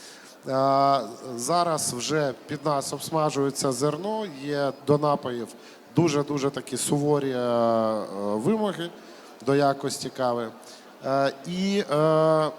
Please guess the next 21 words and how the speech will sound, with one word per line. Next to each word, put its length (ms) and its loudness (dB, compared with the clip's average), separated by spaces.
хоча, 360 0
в 80 0
принципі, 460 0
формат 520 0
як 300 2
був 160 -6
молодіжний, 680 2
таким 320 -6
молодіжним 580 -4
він 200 -2
у 80 -8
форматі 460 -2
Франсуа 500 -2
і 100 -2
залишився. 640 -8
Е, 480 -2
сімейна 500 0
пекарня — 720 0
це 220 -2
формат 540 -2
для, 400 2